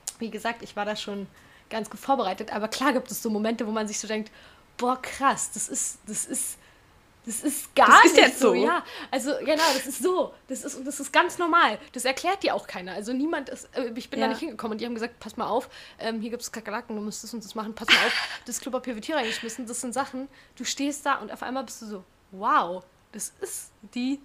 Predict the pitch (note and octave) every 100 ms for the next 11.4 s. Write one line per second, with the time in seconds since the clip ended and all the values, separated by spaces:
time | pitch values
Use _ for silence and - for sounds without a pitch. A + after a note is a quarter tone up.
0 | - A3 A#3 A3+ A3 A3+ A3 - - -
1 | B3+ C#4 C#4+ D4 C#4 - - A#3+ A#3 C#4+
2 | A3+ F#3 - - - - B3+ - F3+ A3+
3 | C4+ - F4+ F#4 F#4 - E4+ D#4+ C#4+ C4+
4 | C4+ C#4 C4+ B3 B3+ A3 - G3+ G3 -
5 | F#3 F3+ - - G3+ - F#3+ - G3+ B3+
6 | - B3+ C4 C4 C#4 C4 B3 A#3 A#3 _
7 | _ _ _ _ - A3 A#3+ B3+ B3+ C4
8 | A#3 A#3+ C4+ A#3 A3 A3+ A#3 A#3 F#3+ F#3+
9 | G3 G3 G3 G#3 G#3+ A3 G#3+ G#3+ - -
10 | - F2 G2 - D2+ - - A2 G2+ -
11 | C#4+ C4+ G#3+ -